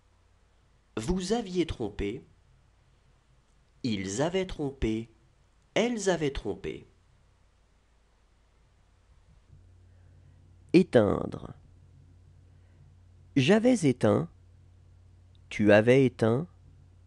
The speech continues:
il avait éteint, elle avait éteint, on avait éteint, nous avions éteint, vous aviez éteint, ils avaient éteint,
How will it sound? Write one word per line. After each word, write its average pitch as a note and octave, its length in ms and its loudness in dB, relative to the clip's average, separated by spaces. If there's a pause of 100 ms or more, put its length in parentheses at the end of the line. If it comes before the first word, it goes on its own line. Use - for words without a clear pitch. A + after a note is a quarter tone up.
(760)
il A2 240 4
avait D#3+ 180 4
éteint, D3+ 580 2 (600)
elle G#2 220 2
avait A#2 220 2
éteint, C#3+ 520 2 (800)
on A#3 200 6
avait A3 200 4
éteint, C#3 540 0 (1600)
nous C#3+ 320 6
avions G#3 360 4
éteint, D3 520 2 (1300)
vous G2 380 -2
aviez C#3+ 440 4
éteint, A#2+ 400 0 (1300)
ils G#2+ 380 0
avaient F3+ 260 2
éteint, A#2 500 2